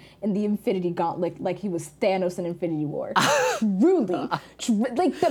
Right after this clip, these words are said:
Speaker 2: I
Speaker 1: power
Speaker 2: can't.
Speaker 1: that that song holds, it is just the perfect mix of bubblegum pop deliciousness, and I drank it up. I said slurp,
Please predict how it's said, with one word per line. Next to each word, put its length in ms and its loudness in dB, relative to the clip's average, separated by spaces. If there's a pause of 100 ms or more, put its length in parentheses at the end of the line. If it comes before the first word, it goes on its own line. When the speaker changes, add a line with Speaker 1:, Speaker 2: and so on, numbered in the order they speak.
(140)
Speaker 2:
I 20 -8
Speaker 1:
power 680 0
Speaker 2:
can't. 400 -10
Speaker 1:
that 220 2
that 260 -2
song 400 -2
holds, 500 -2 (200)
it 140 2
is 180 0
just 240 -6
the 80 -2
perfect 440 -4
mix 280 -4
of 140 -4 (140)
bubblegum 680 0
pop 400 -2
deliciousness, 880 0
and 120 -2
I 120 0
drank 400 -2
it 200 -4
up. 380 -4
I 120 0
said 240 0
slurp, 360 -4